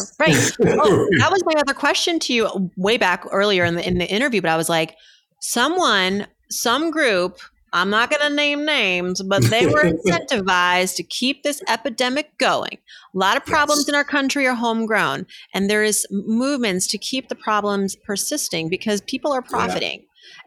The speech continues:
Speaker 2: And I don't know enough to know who, who the who's who are, but you've done the research and you might have some theories, but tell us about that.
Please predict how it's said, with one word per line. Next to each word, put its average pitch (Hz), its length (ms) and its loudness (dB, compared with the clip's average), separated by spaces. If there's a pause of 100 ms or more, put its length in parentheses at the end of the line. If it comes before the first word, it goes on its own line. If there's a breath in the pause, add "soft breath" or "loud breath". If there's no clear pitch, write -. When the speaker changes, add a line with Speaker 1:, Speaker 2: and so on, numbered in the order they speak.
Speaker 2:
And 208 160 -2
I 233 120 2
don't 302 160 2
know 262 140 2
enough 190 440 0
to 196 120 -2
know 170 280 2
who, 196 180 0
who 214 240 0
the 190 100 2
who's 196 240 0
who 208 160 2
are, 147 180 2
but 175 120 -2
you've 240 200 0
done 277 140 0
the 220 100 0
research 190 520 0 (240 soft breath)
and 196 140 0
you 262 100 2
might 233 160 2
have 180 160 2
some 175 160 0
theories, 156 500 0 (240 soft breath)
but 240 100 -12
tell 294 180 0
us 262 120 0
about 170 280 -2
that. 90 180 -2